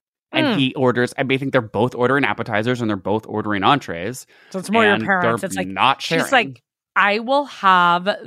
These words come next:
Speaker 2: the, um, smoked Brussels sprout, um, pate."
Speaker 1: <laughs>
Speaker 2: And
Speaker 1: No, I mean,
Speaker 2: I guess I just meant, like, she is, you know, whatever. She's, like, having fab pasta,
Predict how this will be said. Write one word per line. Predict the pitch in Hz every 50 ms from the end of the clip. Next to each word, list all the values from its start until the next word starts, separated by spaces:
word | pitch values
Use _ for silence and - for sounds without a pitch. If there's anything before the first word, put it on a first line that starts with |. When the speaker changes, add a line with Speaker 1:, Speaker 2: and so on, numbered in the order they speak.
| 180 151 -
Speaker 2:
the, | 190 185 180 180 175 180 180 185 185 - _
um, | 185 180 175 175 180 175
smoked | - - - - - - 190 190 185 185 185 180 180 185 185 185 - - _ - - - _ _ _ _ _ _ _ _ _ _ _ _ _ _ _ _ _ _ _ _ _ _ _ _ _
Brussels | - 247 262 254 - 285 262 226 -
sprout, | - - 214 190 185 190 196 208 233 277 294 - _ _ _ _ _ _ _ _ _ _
um, | 202 196 196 196 202 202 202 196 196 196 190
pate." | - - 220 226 226 - 262 262 202 180 - 214 269 320 359 - _ _ _ _ _ _ _
Speaker 1:
<laughs> | - - - - - - 147 - - 160 _ - - _ _ 180 240 240 247 185 - 262 247 - - 247 -
Speaker 2:
And | - 254 240 196 247 254 254 240 - - - _ _ _ _ _ _ _ _ _ _ _ _ - _ _ - - - - - - - - - - -
Speaker 1:
No, | 285 277
I | -
mean, | 180 226
Speaker 2:
I | 302
guess | 254 339 359 349
I | 440 440
just | 453 427 -
meant, | 381 330 285 240
like, | 254 240 247
she | - - 262 247
is, | 233 226 214 196 214 - _
you | _ 240 226
know, | 208 175 160 151 151 170 _ _ _ _ _ _
whatever. | - 202 202 190 170 156 165 160 - -
She's, | - - - 214 220 226 214 -
like, | 269 247 -
having | 214 180 185 190 190 196 190 190
fab | 175 - 180 170 175 160
pasta, | - 160 165 160 - - 208 220